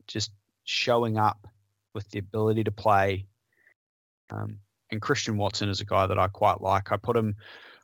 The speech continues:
I don't know where, he's somewhere on the Stephen Hill to Demaryius Thomas spectrum. It's that I played in a run-heavy offense. I've got all sorts of tools, but which end am I gonna end up at? Um,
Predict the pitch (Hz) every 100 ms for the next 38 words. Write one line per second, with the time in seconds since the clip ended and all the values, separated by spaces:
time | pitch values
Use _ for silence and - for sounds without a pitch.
0 | - 131 120 156 156 135 120 127 127 110
1 | 156 175 160 143 120 - 131 123 117 104
2 | 113 110 107 107 107 104 101 - 98 98
3 | - 107 101 - 101 95 - _ _ _
4 | _ _ - 107 - - 104 95 - _
5 | _ 117 107 127 110 107 104 98 104 101
6 | 104 101 98 98 98 101 98 - - -
7 | _ _ _ - 104 104 117 101 92 _
8 | _ _ 123 113 117 104 - 101 - 113
9 | 98 101 104 - - _ _ - 98 -
10 | _ _ - 117 104 110 107 104 101 101
11 | 98 95 98 98 - - - - _ _
12 | - 55 53 110